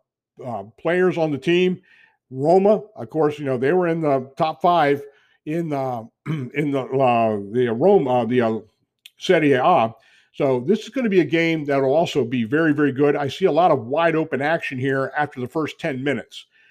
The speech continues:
Uh, two excellent teams. If you want, uh, action, Roma Sevilla would be a game to watch. Very, very good. Now, I told you about Eintracht Frankfurt, uh,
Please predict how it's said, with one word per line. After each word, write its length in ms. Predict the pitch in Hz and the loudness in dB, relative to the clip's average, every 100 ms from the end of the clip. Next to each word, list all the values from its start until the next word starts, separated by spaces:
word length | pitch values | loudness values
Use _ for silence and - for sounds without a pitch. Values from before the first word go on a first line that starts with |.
| _ _ | _ _
Uh, 220 | 139 135 104 _ _ | -8 -8 -8 _ _
two 320 | - 202 160 - | -4 -2 -4 -2
excellent 420 | 170 - 160 135 | -2 -2 -6 -4
teams. 400 | 175 180 185 175 - _ _ - | -2 0 0 -4 -12 _ _ -6
If 60 | |
you 100 | 127 | -4
want, 280 | 143 190 190 143 | 0 0 -2 -4
uh, 160 | 127 143 | -4 -2
action, 560 | 156 175 - 220 220 - _ - | -4 -2 2 2 2 -4 _ -8
Roma 400 | 131 180 185 170 | 0 2 4 0
Sevilla 420 | - 139 185 147 | -2 -4 -2 0
would 180 | 127 127 | 0 0
be 120 | 131 | -2
a 40 | |
game 260 | 120 139 131 | 0 -2 0
to 80 | 131 | -2
watch. 400 | 120 117 92 - 127 | 0 -2 -4 -16 -8
Very, 320 | 123 160 143 | 0 2 2
very 240 | 147 127 | 2 2
good. 320 | 123 127 85 - _ _ _ - | 2 0 0 -12 _ _ _ -8
Now, 100 | 135 | -4
I 40 | |
told 240 | 151 220 | 2 2
you 80 | 196 | 4
about 160 | 180 160 | 4 2
Eintracht 440 | 185 196 285 147 | 2 2 0 -2
Frankfurt, 560 | - 190 196 - 117 - _ _ 147 | -2 -2 -2 -2 -4 -6 _ _ -4
uh, 300 | 127 120 | -2 -2